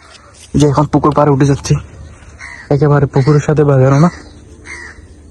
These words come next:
অনেক সুন্দর কিন্তু জমিটা কিন্তু মাশাআল্লাহ। এদিকের পরিবেশটা একেবারে নিরিবিলি, যার কারণে এখানে খুবই ভালো লাগে। আমি আমাদের বাসায় থেকেও, আমি আমার মামার বাসায় বেশি থাকি, আমার খালার বাসায় বেশি থাকি,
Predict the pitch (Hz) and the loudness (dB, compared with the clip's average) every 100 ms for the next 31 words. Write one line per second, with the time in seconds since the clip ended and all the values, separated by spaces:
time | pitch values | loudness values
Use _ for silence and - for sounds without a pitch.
0 | - - - - - 131 123 - 127 127 | -20 -20 -20 -14 -2 0 0 0 2 2
1 | 123 120 113 107 - - - - - - | 2 2 0 -4 -8 -20 -20 -20 -20 -20
2 | - - - - 131 135 131 139 147 151 | -20 -20 -20 -6 0 2 2 2 2 4
3 | 139 135 139 143 156 156 156 151 156 - | 2 2 0 2 2 2 2 2 2 2
4 | 175 170 147 139 127 113 104 - - - | 2 2 4 4 4 2 0 -4 -14 -18
5 | - 120 135 127 123 123 123 123 147 151 | -8 -2 0 2 2 2 2 2 2 0
6 | - - - 170 156 139 135 127 113 113 | -4 -14 -2 0 2 2 2 2 0 -2
7 | - - - - - - - - 123 165 | -6 -20 -20 -20 -20 -20 -20 -4 0 2
8 | 175 165 165 170 156 127 160 180 160 175 | 4 2 2 2 0 0 0 0 2 0
9 | - 131 139 147 147 156 147 131 120 139 | 0 2 4 4 4 4 4 2 0 0
10 | 131 135 120 131 - - - - - 127 | 0 0 0 0 -2 -8 -16 -10 -2 0
11 | 135 - 139 135 143 135 123 120 131 127 | 0 0 0 2 2 2 2 2 0 0
12 | - | 0